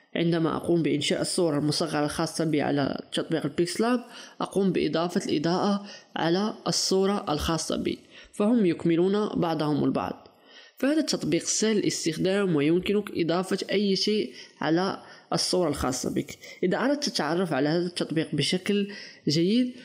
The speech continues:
فقم بالبحث عليه في اليوتيوب وسوف تجد الكثير من الشروحات على هذا التطبيق. نقوم بالخروج منه ونتوجه إلى التطبيق المونتاج هذه المرة وهو تطبيق كاب كات، وهو مشهور أيضًا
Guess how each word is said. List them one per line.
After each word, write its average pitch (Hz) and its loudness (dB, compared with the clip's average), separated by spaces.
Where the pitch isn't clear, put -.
فقم 269 0
بالبحث 185 0
عليه 185 4
في 208 -4
اليوتيوب 185 2
وسوف 190 0
تجد 185 2
الكثير 196 0
من 180 4
الشروحات 160 0
على 143 2
هذا 156 2
التطبيق. - -2
نقوم 196 2
بالخروج 170 2
منه 196 4
ونتوجه 208 2
إلى 196 0
التطبيق 180 2
المونتاج 170 2
هذه 165 2
المرة 135 0
وهو 226 4
تطبيق 170 0
كاب - -2
كات، - -4
وهو 208 4
مشهور 170 4
أيضًا 185 2